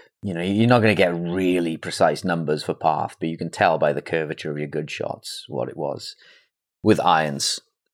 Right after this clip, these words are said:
specifically. With a driver, it gets a little bit more harder to decipher the information because we have gear effect with a driver, but typically most people are relatively consistent throughout the bag. If they're in to out with one club, they tend to be in to out with most clubs. There are some exceptions to that.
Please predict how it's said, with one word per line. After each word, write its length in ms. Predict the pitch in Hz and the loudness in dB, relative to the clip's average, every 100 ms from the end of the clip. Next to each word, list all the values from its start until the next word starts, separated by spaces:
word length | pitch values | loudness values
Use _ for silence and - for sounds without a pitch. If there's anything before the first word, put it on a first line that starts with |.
| - | -8
specifically. 680 | - 101 92 87 80 73 69 | 0 4 4 2 0 0 0
With 160 | 90 101 | 2 4
a 40 | |
driver, 440 | 92 117 117 113 117 | 6 6 6 6 4
it 120 | 98 | 6
gets 200 | 92 87 | 4 4
a 40 | |
little 180 | 95 90 | 4 6
bit 140 | 82 | 4
more 380 | 87 87 87 85 - - | 4 6 6 4 -4 -6
harder 420 | - 110 110 107 | 0 4 4 4
to 380 | 92 101 92 87 - | 2 4 4 2 -2
decipher 480 | 95 - 98 92 90 | 0 2 2 2 2
the 120 | 95 | 2
information 600 | 92 - 92 92 - 92 | 2 2 4 4 2 0
because 300 | 87 90 82 | 0 2 0
we 120 | 82 | 0
have 240 | 80 82 - | 0 -2 -4
gear 280 | 80 78 85 | -2 4 4
effect 480 | 90 104 98 - - | 6 4 4 0 -4
with 120 | 95 | -2
a 60 | 90 | 4
driver, 520 | 95 95 98 101 92 | 6 6 6 4 4
but 260 | 82 78 - - - - - _ - | 2 0 0 -18 -18 -18 -20 _ -2
typically 400 | 147 92 85 85 | 0 2 2 4
most 260 | 82 - | 2 2
people 300 | 92 - 73 | -2 0 4
are 80 | 73 | 4
relatively 640 | 80 123 123 113 90 87 | 4 4 6 4 2 -2
consistent 520 | - 87 85 - 76 | -6 -2 -2 -2 -6
throughout 280 | - 85 85 | -6 -4 -4
the 80 | 78 | -2
bag. 320 | 85 87 80 | 0 0 0
If 100 | 82 | -2
they're 100 | - | -2
in 220 | - 92 | 0 0
to 100 | 87 | 0
out 180 | 85 85 | 2 2
with 140 | 80 80 | 0 0
one 240 | 85 85 | 0 0
club, 320 | - 80 80 | -4 -4 -2
they 120 | 78 | -2
tend 200 | - 85 | -2 -2
to 60 | 80 | -2
be 140 | 80 | -4
in 120 | 82 78 | -4 -4
to 80 | - | -2
out 200 | 82 65 | 0 0
with 180 | 76 | -2
most 300 | 85 73 76 | -2 -2 -2
clubs. 420 | - 90 95 - - | 0 2 2 -2 -6
There 180 | 67 | -4
are 140 | 69 73 | -2 -4
some 140 | - | -6
exceptions 580 | 71 - 78 - 90 - | -6 0 0 0 -6 -4
to 100 | 95 | -2
that. 280 | 95 92 | 0 0